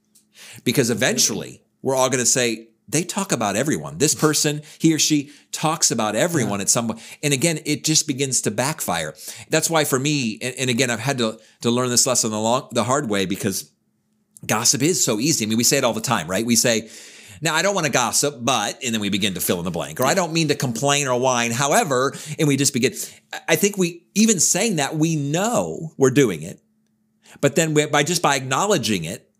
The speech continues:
Speaker 1: and going there anyways, it's kinda like we just kind of wink at it and say, "It's not that huge of a deal."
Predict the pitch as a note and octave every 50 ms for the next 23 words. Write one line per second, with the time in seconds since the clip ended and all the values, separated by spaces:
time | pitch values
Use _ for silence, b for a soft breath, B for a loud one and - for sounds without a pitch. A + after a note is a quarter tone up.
0 | _ _ _ - C3 B2 A#2+ C#3 C#3 C#3 C3+ B2+ A#2+ A#2 A#2+ C#3 D#3 E3+ F3 F3+
1 | D3+ D3+ - - D3+ C#3+ C#3 B2+ A#2+ A#2 C3+ C#3 C3+ C#3 - - C#3 C3 A#2+ A2+
2 | G#2 - - - _ _ _ _ _ _ _ _ _ _ _ _ _ _ - C3+
3 | C#3+ D3 B2+ A2 - D#2 C2 C2+ - - C#2+ G2+ G2+ - A#2+ A#2+ A#2 - F#3+ E3+
4 | C3 B2+ G#2+ - - - - D#3+ D#3 C3+ C3 A#2 A#2 A2+ - F#3+ E3+ B2+ -